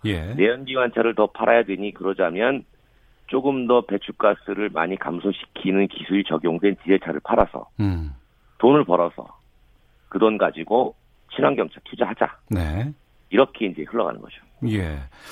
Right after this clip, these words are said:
Speaker 1: 그러니까 디젤의 대안으로 전기차 쪽으로 가야 되는데 그렇지 않다는 게 이제 문제로 지금 등장하는 것 같은데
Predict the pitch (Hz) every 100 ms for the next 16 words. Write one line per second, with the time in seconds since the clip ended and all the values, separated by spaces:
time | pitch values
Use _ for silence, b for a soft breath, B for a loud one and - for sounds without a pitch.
0 | B B - 170 - - 180 180 202 196
1 | - 170 170 170 - 123 151 180 - -
2 | 160 170 156 - 107 135 156 151 147 -
3 | 147 147 131 110 117 190 185 139 120 113
4 | 120 120 110 101 95 117 120 107 101 95
5 | 76 71 - 76 104 82